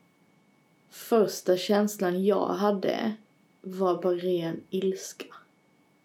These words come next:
Också liksom att... Jag kan tänka mig att när man är i någon situation, typ så här, folk som är i slagsmål eller så här, alltså den ilskan de känner som gör att de liksom slår någon.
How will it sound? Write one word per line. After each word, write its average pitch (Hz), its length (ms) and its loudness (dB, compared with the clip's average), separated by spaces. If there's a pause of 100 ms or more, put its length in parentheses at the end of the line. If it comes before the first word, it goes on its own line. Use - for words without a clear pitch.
(140)
Också 196 300 -6
liksom 180 380 0
att... - 440 -6 (1300)
Jag 208 120 2
kan 208 140 6
tänka 226 220 6
mig 196 140 6
att 185 120 0
när 190 140 2
man 180 220 2
är 175 160 2
i 175 80 2
någon 170 320 -2
situation, 180 720 -6
typ - 200 -18
så - 120 -8
här, - 120 -6 (520)
folk 175 220 -6
som - 220 -6
är - 40 -4
i 69 60 -4
slagsmål - 960 -8
eller - 180 -4
så - 120 -10
här, - 120 -6
alltså - 180 -4
den 180 320 2 (960)
ilskan 220 640 4
de 196 180 4
känner 180 420 2
som 185 220 0
gör 170 200 4
att 175 160 -2
de 175 160 -2
liksom - 280 -8
slår 190 800 2
någon. 196 600 0